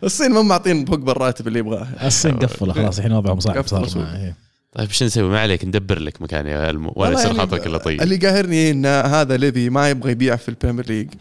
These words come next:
Speaker 1: فمستعد يبيع بعشرين، عشرة، خمستاش لأي أحد يجي من برا، بس ما يبيع بثلاثين
Speaker 3: إريكسون
Speaker 1: مانشستر
Speaker 3: تكلم.
Speaker 1: يونايتد. إيه.
Speaker 3: إيه.
Speaker 1: الليفي اللي هو الرئيس، آه، توتنهام. فشيء، شيء يقهر، يعني. و-، وصعب إنك تستنى لنهاية الموسم، لأنه ممكن أحد يجي يخطفه في، في، في هذه الفترة.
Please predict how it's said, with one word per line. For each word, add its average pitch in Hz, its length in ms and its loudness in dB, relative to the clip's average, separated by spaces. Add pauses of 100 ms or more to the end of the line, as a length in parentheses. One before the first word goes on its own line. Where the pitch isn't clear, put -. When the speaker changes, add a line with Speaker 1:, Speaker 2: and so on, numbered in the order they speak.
(120)
Speaker 1:
فمستعد 127 560 0
يبيع 127 280 2
بعشرين، 127 560 0
عشرة، 127 340 -2
خمستاش 131 760 -2
لأي 131 240 -2
أحد 135 160 -2
يجي 123 180 0
من 123 100 -2
برا، 127 320 0
بس 135 240 -4
ما 139 100 2
يبيع 135 240 2
بثلاثين 127 500 0
Speaker 3:
إريكسون - 80 2
Speaker 1:
مانشستر 123 340 -2
Speaker 3:
تكلم. 107 120 -6
Speaker 1:
يونايتد. - 340 -8
إيه. 110 280 -2
Speaker 3:
إيه. 73 120 -12 (220)
Speaker 1:
الليفي 139 540 2
اللي 131 180 0
هو 143 360 2 (280)
الرئيس، - 580 -6
آه، - 240 -10 (500)
توتنهام. 113 320 -4 (600)
فشيء، 139 1080 2
شيء 160 280 2
يقهر، 117 220 -4
يعني. - 300 -16
و-، 180 480 2
وصعب 208 300 2
إنك 160 220 0
تستنى 143 460 -2
لنهاية 135 260 0
الموسم، 143 380 0
لأنه 156 180 0
ممكن 160 220 -2
أحد 147 160 -2
يجي 135 160 0
يخطفه 123 320 -4
في، 120 300 -8
في، - 300 -14
في - 100 -6
هذه 123 140 0
الفترة. - 360 -6